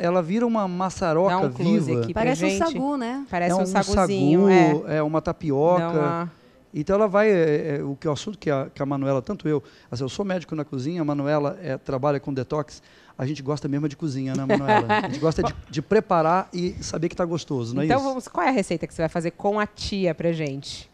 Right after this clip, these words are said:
Speaker 3: É um pudim de chia.
Speaker 2: Então vamos aos
Speaker 3: E
Speaker 2: ingredientes.
Speaker 3: nós vamos
Speaker 1: Eu, o assistente aqui, eu vou fazer um leite de castanha do Pará, que a gente já fez um leite de amêndoas aqui uma
Speaker 2: Já.
Speaker 1: vez. Então hoje eu vou mostrar que dá pra fazer o mesmo leite, água de coco,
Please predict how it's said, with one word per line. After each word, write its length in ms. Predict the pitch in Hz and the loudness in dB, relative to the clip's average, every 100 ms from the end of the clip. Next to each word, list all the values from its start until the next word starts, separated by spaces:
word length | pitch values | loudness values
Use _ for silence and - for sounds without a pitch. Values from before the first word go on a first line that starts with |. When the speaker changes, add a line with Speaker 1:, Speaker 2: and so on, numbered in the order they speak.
| - | -6
Speaker 3:
É 100 | 262 | -6
um 80 | |
pudim 560 | 277 349 240 196 294 339 | -4 -6 -8 -6 -6 -4
de 180 | 320 349 | -6 -8
chia. 560 | - - 214 214 175 160 160 _ - | -10 -10 -6 -2 -2 -4 -8 _ -10
Speaker 2:
Então 180 | 180 220 | -6 -4
vamos 200 | 285 - | 0 2
aos 160 | 247 | 2
Speaker 3:
E 60 | 208 | 2
Speaker 2:
ingredientes. 1120 | 208 202 247 196 165 135 131 - - - - - | 2 2 2 2 -2 -2 -8 -12 -16 -14 -16 -10
Speaker 3:
nós 300 | 226 233 202 | -4 -4 -4
vamos 420 | 247 285 - - - _ _ | -4 -4 -8 -14 -20 _ _
Speaker 1:
Eu, 180 | 170 190 | 4 6
o 80 | 180 | 6
assistente 500 | 190 190 - 160 156 | 2 0 0 0 0
aqui, 300 | - 180 220 | -4 -2 0
eu 80 | 160 | 0
vou 100 | 170 | 0
fazer 220 | 170 147 | 0 0
um 120 | 185 | 0
leite 500 | 160 147 147 - 160 | 2 2 0 -6 -8
de 320 | 135 123 185 | -8 -6 -4
castanha 680 | 247 - 175 - - 156 151 | -4 -2 -4 -4 -2 0 2
do 100 | 143 | -2
Pará, 320 | - 165 165 | -2 0 2
que 100 | 190 | 0
a 40 | 170 | -6
gente 100 | - | -8
já 80 | 156 | -4
fez 240 | 196 214 | 0 0
um 100 | 214 | 0
leite 320 | 156 165 - | -2 -2 -6
de 120 | 147 202 | -2 -2
amêndoas 440 | 196 165 151 135 | 0 0 0 -2
aqui 160 | 139 147 | -2 -2
uma 140 | 147 | 0
Speaker 2:
Já. 80 | 143 139 139 156 | 0 0 0 -2
Speaker 1:
vez. 60 | 202 - | -6 -6
Então 120 | - | 2
hoje 140 | 151 170 | 4 4
eu 40 | |
vou 100 | 175 | 2
mostrar 320 | 190 - 160 | 0 -2 -2
que 80 | 165 | -2
dá 100 | 170 | -2
pra 80 | 165 | -4
fazer 200 | 160 139 | -2 -2
o 40 | |
mesmo 320 | 143 131 202 226 | 0 0 -2 0
leite, 340 | 165 165 - - | 0 -2 -6 -4
água 220 | 160 147 | 0 0
de 100 | 135 | -4
coco, 420 | - 139 - - | -6 -4 -4 -10